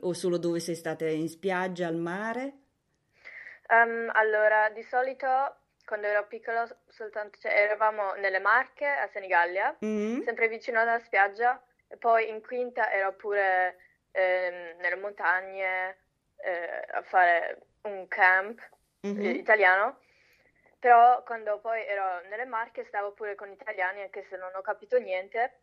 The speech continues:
Speaker 2: a quell'epoca.
Speaker 1: Mm.
Speaker 2: E poi una volta quando siamo partiti a casa ho pure pianto molto perché mi mancava già l'Italia.
Speaker 1: Ah, ti ma-, e-, era, era così tanto l'amore per l'Italia che ti
Speaker 2: Sì.
Speaker 1: mancava già, perfetto. E così, allora,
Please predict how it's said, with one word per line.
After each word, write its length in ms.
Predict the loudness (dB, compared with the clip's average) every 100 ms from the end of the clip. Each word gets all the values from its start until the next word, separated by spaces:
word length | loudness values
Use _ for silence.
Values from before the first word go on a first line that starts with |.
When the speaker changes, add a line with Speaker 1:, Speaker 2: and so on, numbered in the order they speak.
| _
Speaker 2:
a 100 | -8
quell'epoca. 720 | 0 4 4 4 2 4 2 2 _ -6
Speaker 1:
Mm. 420 | -2 -2 -2 -4 -8 _ _ -20 _ _
Speaker 2:
E 100 | -2
poi 360 | 6 8 8 4
una 120 | -2
volta 400 | -2 -2 -2 -6 -8
quando 220 | -12 -12
siamo 220 | -12 -12
partiti 380 | -6 -6 -6 -2
a 60 | -2
casa 360 | 2 2 2 0
ho 40 |
pure 220 | -2 -8
pianto 360 | -6 -4 -4 -6
molto 340 | -8 -8 -8 -12
perché 240 | -12 -14
mi 60 | -14
mancava 420 | -10 -2 -2 0
già 140 | 2
l'Italia. 520 | 2 2 2 2 2 -2 _ _ _ _ -10
Speaker 1:
Ah, 140 | -4 -2
ti 120 | -2
ma-, 100 | 2
e-, 160 | 2 6
era, 380 | 4 8 6
era 260 | 6 4 4
così 420 | 2 2 2 2
tanto 420 | 4 4 4 6
l'amore 580 | 8 8 8 8 10 8
per 180 | 8 6
l'Italia 500 | 6 2 4 8 6
che 120 | 4
ti 100 | 0
Speaker 2:
Sì. 60 | 2
Speaker 1:
mancava 580 | 4 4 4 6 6 6
già, 300 | 6 6 4
perfetto. 680 | 2 0 0 -2 -2 -4 -8 -14 -4
E 140 | 0
così, 420 | 4 6 6 4 2
allora, 500 | 4 6 4 2